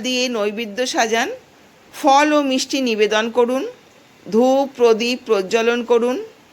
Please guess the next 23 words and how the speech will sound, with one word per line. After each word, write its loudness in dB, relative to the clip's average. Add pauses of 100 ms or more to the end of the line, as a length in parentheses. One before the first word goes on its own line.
(200)
এবার 2
সর্বপ্রথমে 0
ভগবান 0
গণেশ 0 (600)
এবং 2
শ্রী -2
বিষ্ণুকে -2 (140)
স্মরণ 0
করে 0 (540)
বিশ্বকর্মা 0
পুজো -2
শুরু 0
করুন। -2 (800)
এই 2
পুজো -2
আপনি -2
কোনো -2 (100)
ব্রাহ্মণ 0
ছাড়াও 2 (380)
করতে 2
পারেন 0 (480)
অথবা 2
নিজে 2